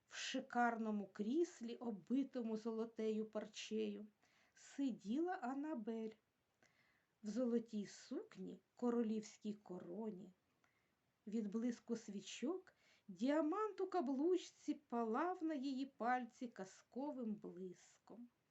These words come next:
Поруч розташувалась Карапиша. Вона не замовкала, розсипаючись у підлабузницьких компліментах,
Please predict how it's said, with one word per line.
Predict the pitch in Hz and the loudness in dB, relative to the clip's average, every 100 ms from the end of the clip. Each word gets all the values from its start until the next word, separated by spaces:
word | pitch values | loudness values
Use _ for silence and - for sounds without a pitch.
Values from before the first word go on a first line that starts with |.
| _ _ _ _ _ _ _ _ _ _ _ _ - | _ _ _ _ _ _ _ _ _ _ _ _ 4
Поруч | 339 285 285 427 - 339 | 6 6 4 2 0 -2
розташувалась | 294 - 277 - 262 240 233 233 - | -2 -4 -6 -4 -2 0 0 0 -4
Карапиша. | 240 220 220 - 208 208 - - 254 _ _ _ _ _ - _ _ | -4 -4 -4 -6 -4 -4 -8 -16 -20 _ _ _ _ _ -20 _ _
Вона | 247 285 285 | 2 4 6
не | 311 320 | 6 6
замовкала, | 320 311 320 - _ - 320 285 247 | 6 6 6 2 _ 2 4 6 4
розсипаючись | 233 226 - 233 - 220 220 220 240 233 - _ | 0 -2 -4 -4 0 2 2 0 -4 -6 -12 _
у | 254 | -6
підлабузницьких | 226 247 233 240 214 226 214 233 233 233 - | -2 0 0 0 0 0 0 -2 -4 -8 -4
компліментах, | 233 214 233 226 214 202 208 233 | -4 0 0 2 0 -2 -6 -10